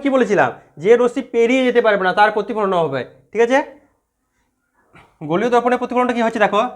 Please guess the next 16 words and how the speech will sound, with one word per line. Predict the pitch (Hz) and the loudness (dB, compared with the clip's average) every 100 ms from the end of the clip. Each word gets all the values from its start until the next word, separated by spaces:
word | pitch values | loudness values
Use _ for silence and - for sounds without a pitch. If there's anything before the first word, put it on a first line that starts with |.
| - | 0
আলোর | 185 233 233 | 0 0 -6
প্রতিফলন | 226 247 254 254 | -8 -4 -2 0
কী | 247 | 0
আগে | 233 233 | 0 0
সংজ্ঞাটা | 214 208 190 | 0 2 2
দেখো | 160 170 | 2 0
প্রথমে | 170 160 | -4 -6
কী | |
বলতে, | 160 156 | -4 -2
তারপরে | 175 156 | -2 -2
বোঝাচ্ছি। | 151 143 127 - _ _ _ | -8 -8 -14 -16 _ _ _
আলোর | 147 202 202 | -4 -4 -6
প্রতিফলন | 190 240 233 240 | -8 -2 0 2
বলছে | 233 214 196 226 - - _ _ 143 | 2 2 2 2 -2 -18 _ _ -10
যে | 180 220 285 - _ _ _ _ - _ _ - 139 | -4 -4 -4 -10 _ _ _ _ -20 _ _ -2 0
আলোক | 185 254 | 2 -2